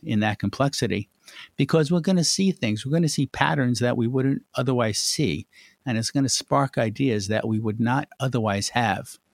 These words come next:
So, yeah, I'm all about embracing the complexity and actually living in it, because that's the world. You know, that's reality. That's the world. And it really does spark a lot of ideas.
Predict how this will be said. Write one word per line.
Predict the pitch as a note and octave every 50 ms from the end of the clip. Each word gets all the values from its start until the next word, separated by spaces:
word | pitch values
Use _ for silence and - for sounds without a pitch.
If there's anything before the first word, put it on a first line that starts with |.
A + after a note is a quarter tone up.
| _ _ _ _ _ - - _ _ - - _ _ _
So, | - - - C#3+ C3+
yeah, | C3+ C3 C#3 C3+ G#2+
I'm | G#2 A#2 C3 C#3
all | D3 D#3 D#3+ D3
about | A#2+ B2+ C3+ B2+ A#2+ A#2+ B2 - _ _ _ _ _
embracing | - C#3 B2 B2 A2+ B2+ B2 C#3 D3 D3 - C3 A#2+ A#2+
the | A2 A2+
complexity | A2 - A2 - - C3 B2 - - - B2+ A2 G#2+ G#2+ G#2+ G#2
and | A#2+ A2+ G#2+ G#2+ B2+
actually | A#2+ A#2+ A#2 - - B2 G#2 G#2+ G2+ G#2 G#2+ - _ _ - - _ _ _
living | - C3 C#3+ C#3 C#3+ A2+ G#2+
in | G2+ G2
it, | F#2 G2+ - - _
because | - C3 - - C#3+ D3+ D3 -
that's | G#3 F#3+ - -
the | - A3+
world. | G#3+ G#3+ A3+ G#3+ - - A2+ - - -
You | C#3
know, | B2+ B2+ B2+
that's | C3 C3+ - -
reality. | D3+ C#3+ D3 D3 C#3+ B2+ G2+ G#2
That's | G#2+ A#2 A2+ -
the | - D3 A#2
world. | A#2+ A#2+ A2+ F#2 F#2 - _ _ - - - - - -
And | G3 A3
it |
really | A#3+ A#3+ C#4 C#4 A3 D#3+
does | F3 F#3 D3 -
spark | - - - C#3+ C3+ C3 -
a | -
lot | B2 A#2 A#2 A#2
of | A2 G2+
ideas. | G#2+ G2 F#2 G2 G2+ G2 - - - -